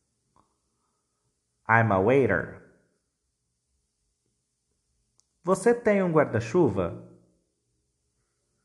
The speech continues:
Do you have an umbrella? Eu sou o professor de inglês.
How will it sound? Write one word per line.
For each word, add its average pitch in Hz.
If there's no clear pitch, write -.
Do 165
you 165
have 131
an 107
umbrella? 98
Eu 226
sou 185
o 185
professor 185
de 180
inglês. 123